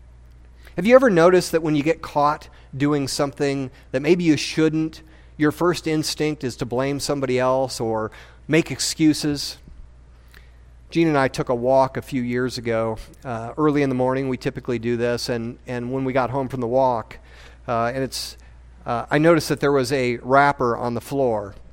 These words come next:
Uh, it was a Reese's peanut butter cup wrapper on the floor of our kitchen, and it wasn't there when we left. Uh, well, that's kinda interesting. So I went into Austin's room, and, uh, Austin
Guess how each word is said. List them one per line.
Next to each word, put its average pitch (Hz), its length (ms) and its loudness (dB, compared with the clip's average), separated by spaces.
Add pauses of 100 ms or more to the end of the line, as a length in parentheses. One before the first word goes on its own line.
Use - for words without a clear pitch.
(180)
Uh, 120 300 -6
it - 40 -6
was 139 200 -4
a 127 140 0
Reese's 175 500 -2
peanut 226 320 -4
butter 117 220 0
cup 107 320 -6
wrapper 113 460 -4 (640)
on 143 120 -4
the 139 40 -4
floor 156 220 2
of 139 80 2
our 131 100 2
kitchen, 117 440 -4
and 120 100 -6
it 135 60 -6
wasn't 185 280 0
there 151 160 4
when 165 100 2
we 240 100 0
left. 143 440 0 (280)
Uh, 151 160 -6 (120)
well, 254 260 -4
that's 180 540 -8 (160)
kinda 143 180 -2
interesting. 139 540 -6
So 135 140 -2
I 123 60 2
went 165 240 0
into 143 560 0 (500)
Austin's 127 640 -4
room, 117 400 -6 (1040)
and, 117 340 -4
uh, 120 320 2
Austin 143 720 -4